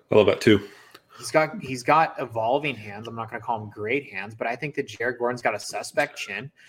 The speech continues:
Speaker 2: I think that he's going to stand with Jared for the first, you know, couple minutes, and I think he's gonna get slept. I really do. I'm gonna take Joe Solecki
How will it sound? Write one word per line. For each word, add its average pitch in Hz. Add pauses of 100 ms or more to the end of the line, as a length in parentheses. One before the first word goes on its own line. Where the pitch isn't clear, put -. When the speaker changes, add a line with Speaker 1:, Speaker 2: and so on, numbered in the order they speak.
(200)
Speaker 2:
I 110
think 120
that 113 (340)
he's 123
going 123
to 123
stand 117
with 123
Jared 113
for 123
the 110
first, 110
you 123
know, 101
couple 107
minutes, 110
and 117
I 123
think 143
he's 156
gonna 165
get 175
slept. -
I 113
really 127
do. 170 (420)
I'm 107
gonna 131
take 147
Joe 143
Solecki 135